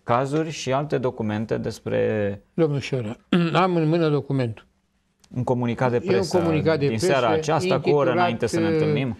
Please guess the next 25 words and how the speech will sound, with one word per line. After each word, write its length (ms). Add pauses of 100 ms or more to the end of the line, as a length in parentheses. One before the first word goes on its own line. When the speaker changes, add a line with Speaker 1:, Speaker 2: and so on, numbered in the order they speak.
(320)
Speaker 2:
„De 140
ce 200
până 220
această 600
dată 360
nu 100
este 360
trimis 420
în 100
judecată 580
și 220
eventual 680
arestat 680 (440)
domnul 300
Adrian 240
Iorgurescu, 480
ministru 460
P 80
N 120
L 280
al 200
Culturii 640 (300)
și 160
Cultelor 480
și 400